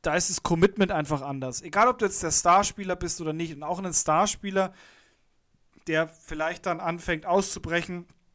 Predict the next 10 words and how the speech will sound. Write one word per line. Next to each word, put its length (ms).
kannst 340
du 80
mit, 380
mit 200
so 120
einer 180
Haltung 580
einfangen 640
und, 380
äh, 380